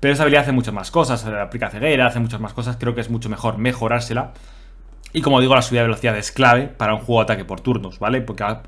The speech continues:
a hacer que el equipo no pare de atacar todo el rato y, y le lleguen los turnos mucho más rápidos. Entonces, bueno, creo que para, para fuera de guerras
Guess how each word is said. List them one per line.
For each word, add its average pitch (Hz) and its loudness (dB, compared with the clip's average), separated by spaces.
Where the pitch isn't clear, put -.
a 135 0
hacer 127 -2
que 135 0
el 131 2
equipo 131 0
no 139 4
pare 127 6
de 117 6
atacar 107 -4
todo 110 0
el 98 -4
rato 151 4
y, - -12
y 135 -2
le 117 4
lleguen 143 4
los 120 2
turnos 127 0
mucho 113 -2
más 95 -6
rápidos. 104 -2
Entonces, 127 4
bueno, 127 0
creo 147 6
que 127 2
para, 117 6
para 120 0
fuera 151 8
de 147 8
guerras 120 2